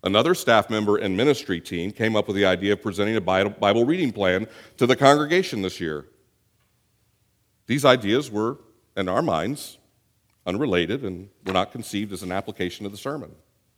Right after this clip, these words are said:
This card was simply an easy, ready-made vehicle for distributing the reading plan to you. I'll let you decide whether or not God in His providence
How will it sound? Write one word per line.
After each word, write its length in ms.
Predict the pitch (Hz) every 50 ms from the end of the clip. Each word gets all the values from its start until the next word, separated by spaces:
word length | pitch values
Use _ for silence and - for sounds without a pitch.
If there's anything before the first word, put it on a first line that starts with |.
| _ _ _ _ _ _ _ _ _ _ _ _ _
This 160 | 127 139 -
card 280 | - - 123 123 147 135
was 120 | 117 -
simply 320 | - 135 127 123 123 113
an 60 | 110 110
easy, 480 | - 139 156 147 120 131 123 117 - - - - _ -
ready-made 560 | 98 120 135 143 151 143 139 139 135 110 101
vehicle 560 | 92 92 135 180 190 143 - - 95 92 110
for 120 | - -
distributing 720 | 110 107 117 110 - - - 151 165 151 113 101 107 113 113
the 80 | 110
reading 380 | 110 110 123 160 185 156 123 107
plan 460 | - - 90 85 82 85 95 107 113 -
to 120 | - - 202
you. 340 | 208 147 98 80 69 71 - _ _ _ _ _ _ _ _ _ _ _ _ _ _ _ _ _ _ _ _ _ _ _ _ _ _ _ _ _ _ _ _ _ _ _ _ _ _ _ _ _ _ _ _ _ _ _ _ _ _ _ _ _ _ _ _ _ _ _ -
I'll 120 | 123 143
let 160 | 147 135 127
you 120 | 123 135 156
decide 400 | 113 101 - - 95 90 90 90
whether 280 | 90 101 104 110 98
or 60 | 98
not 260 | 92 95 92 90 87 85
God 240 | 95 95 98 98
in 100 | 92 85
His 200 | 82 82 80 -
providence 720 | - _ _ 135 135 117 - 73 76 78 - - - -